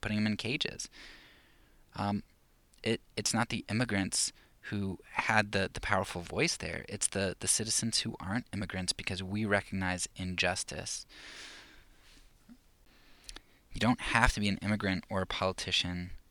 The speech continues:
to call out injustice against immigrants, and thank God for that. It's only because of the voice of non-illegal immigrant people and non-politicians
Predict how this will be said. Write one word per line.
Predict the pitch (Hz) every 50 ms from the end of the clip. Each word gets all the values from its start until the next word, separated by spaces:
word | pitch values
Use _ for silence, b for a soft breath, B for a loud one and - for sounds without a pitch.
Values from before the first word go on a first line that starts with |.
| _ -
to | - -
call | - - - 95 92 92
out | 90 90 - -
injustice | - 92 92 87 - 87 90 - - - - -
against | - - 85 87 - - - -
immigrants, | 113 110 - - - - - - - - - B B B B B B B
and | - -
thank | - 120 127 120
God | - 107 131 -
for | - -
that. | - - 55 - - - - _ b b b b b b b b b b b b
It's | - 92 - -
only | 110 120 123
because | 117 110 - 123 117
of | 110
the | 104
voice | 98 95 104 101 101 - -
of | 98 95
non-illegal | 95 95 95 95 101 104 104 - - 95 98 98 98 98 98 95 - -
immigrant | - 95 95 92 95 92 92 - - - - -
people | - - 113 - - 95 87 90 90
and | 87 92 92
non-politicians | 95 92 98 101 98 85 - 92 90 87 - - - 127 135 - - - - 107 110 - -